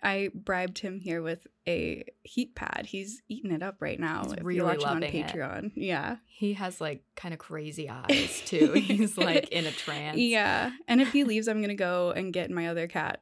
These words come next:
Speaker 1: to try to bribe him as well.
Speaker 2: Mm.
Speaker 1: Um, but yeah, here we are. And I just, before we do anything else, I just wanted to say, I set up a coffee, Ko-fi? I don't know how you say it.
Speaker 2: Ko-fi?
Speaker 1: Ko-fi?
Speaker 2: Who knows?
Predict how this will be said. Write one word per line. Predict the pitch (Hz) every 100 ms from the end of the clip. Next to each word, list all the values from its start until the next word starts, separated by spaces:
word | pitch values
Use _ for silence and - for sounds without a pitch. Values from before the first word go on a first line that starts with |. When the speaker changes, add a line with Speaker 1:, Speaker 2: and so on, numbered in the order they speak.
| -
Speaker 1:
to | -
try | - 165
to | -
bribe | - - - 185 _ -
him | - 170
as | - -
well. | 170 - - 247 -
Speaker 2:
Mm. | 156 147 135 170 - -
Speaker 1:
Um, | 185 175 175 180 - _ -
but | 302
yeah, | 392 247
here | 262
we | 269 -
are. | 254 277 285 -
And | 208 208 202 202 -
I | 220
just, | 240 - -
before | 214 208 196 202 202 - _ -
we | 214
do | 185 185
anything | 190 185 190
else, | 175 175
I |
just | 180 -
wanted | 185
to | 180
say, | - 170 180 - - - -
I | 202
set | 202 196
up | 190 190
a | 185 180 175 - -
coffee, | - - 190 - 254 269 285 - -
Ko-fi? | - 220 220 311 392 _ _
I | -
don't | 208
know | 214
how | 208
you | 180
say | 185
it. | 175
Speaker 2:
Ko-fi? | 240 269 311 _ -
Speaker 1:
Ko-fi? | 226 233 - 214 240 311 320
Speaker 2:
Who | 247
knows? | 233 247 254 226